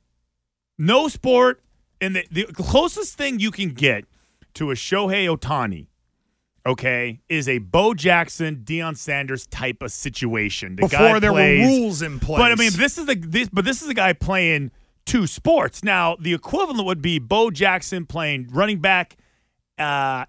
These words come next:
Speaker 1: and linebacker, or Deion Sanders playing, uh, cornerback and wide receivers, which they tried to have him do, but it was, like, gimmicky stuff with the, with the Dallas Cowboys. He wasn't a full-time anything. This guy literally contributes on, uh,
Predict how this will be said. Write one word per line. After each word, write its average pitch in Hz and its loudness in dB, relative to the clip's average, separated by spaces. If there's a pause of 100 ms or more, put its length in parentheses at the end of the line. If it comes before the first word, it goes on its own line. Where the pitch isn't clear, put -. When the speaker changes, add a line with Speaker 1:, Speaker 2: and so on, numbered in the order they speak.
(120)
Speaker 1:
and 170 0
linebacker, 170 0
or 143 0
Deion 208 -2
Sanders 233 -2
playing, 165 -2
uh, 139 -2 (320)
cornerback 208 4
and 190 -2
wide 175 2
receivers, 214 -2
which 185 0
they 175 -2
tried 233 0
to 202 2
have 180 2
him 175 -2
do, 285 0
but 214 0
it 208 4
was, 196 -2
like, 202 -2
gimmicky 247 -2
stuff 175 0
with 175 -4
the, 190 -4 (100)
with 180 -4
the 214 -4
Dallas 165 0
Cowboys. 190 0 (380)
He 277 -2
wasn't 277 0
a 123 -4
full-time 196 0
anything. 233 -2 (500)
This 320 -2
guy 214 0
literally 185 -4 (540)
contributes 208 0 (140)
on, 180 0
uh, 160 -2